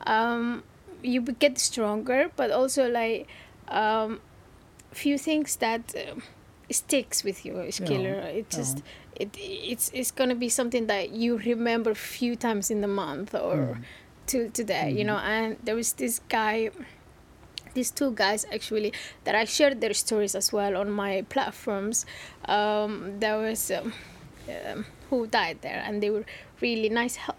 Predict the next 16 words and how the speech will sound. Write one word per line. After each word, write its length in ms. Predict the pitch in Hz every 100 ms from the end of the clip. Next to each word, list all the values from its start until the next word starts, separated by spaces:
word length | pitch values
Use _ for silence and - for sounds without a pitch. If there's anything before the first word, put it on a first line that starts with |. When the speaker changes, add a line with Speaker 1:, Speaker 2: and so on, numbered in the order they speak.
| -
Speaker 1:
like, 200 | 220 208
one 140 | 254 240
of 120 | -
them 120 | 214
was 160 | 208 233
really 160 | 233
nice 220 | 226 220 -
helping 360 | 233 226 196
me 260 | 196 175 - - -
Speaker 2:
Mm. 100 | 135
Speaker 1:
through 220 | 208 185
it, 180 | 95 -
so 160 | - 214
many 220 | 214 202
things. 420 | - - 254 - - - - - -
Um, 600 | - 220 220 226 226 233